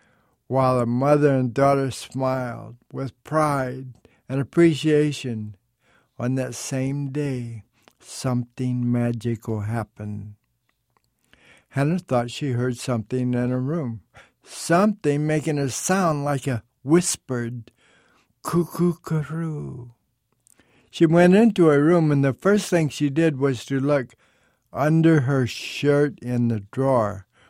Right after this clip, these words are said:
where she kept the feather hidden. She knew she was supposed to throw the feather away, but she couldn't.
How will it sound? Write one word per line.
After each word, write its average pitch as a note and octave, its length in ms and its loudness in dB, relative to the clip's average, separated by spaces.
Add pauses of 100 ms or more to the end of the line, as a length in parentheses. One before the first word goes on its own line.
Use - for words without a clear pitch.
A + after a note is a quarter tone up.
(180)
where A2+ 160 -6
she A2 340 -8
kept - 360 -6
the G#2+ 120 -8
feather A2 440 -4
hidden. G2+ 640 -8 (840)
She C#3 460 2
knew E3 440 4
she C3 200 -2
was A#2+ 220 -2
supposed C3 600 -2
to C#3 120 0
throw B2+ 340 0
the C3 180 -2
feather C3+ 360 0
away, C3 320 0
but A#2 280 -6
she B2 200 -8
couldn't. C#3 500 -6